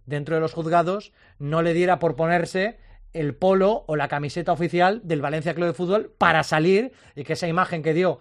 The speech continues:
la vuelta al país fuera con el escudo del Valencia en el pecho. Pues alguien se podía haber preocupado también que el vehículo que fue a recoger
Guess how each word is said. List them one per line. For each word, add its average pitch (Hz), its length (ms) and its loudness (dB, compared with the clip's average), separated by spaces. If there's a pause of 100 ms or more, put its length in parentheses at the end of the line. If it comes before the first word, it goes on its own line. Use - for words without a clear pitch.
(120)
la 143 160 -2
vuelta 160 300 4
al 160 120 4
país 180 440 2 (200)
fuera 170 280 2
con 165 140 -4
el 151 80 -4
escudo 160 320 -4
del 165 100 0
Valencia 151 280 -4
en 147 60 -6
el 135 100 -10
pecho. 127 420 -8 (720)
Pues - 200 -8
alguien 139 280 -2
se 147 100 -8
podía 127 200 -4
haber 135 120 -4
preocupado 139 400 0
también 139 460 -4
que 123 160 -6
el 113 140 -8
vehículo 123 440 -6
que 120 120 -8
fue 131 160 -4
a - 20 -4
recoger 123 540 -2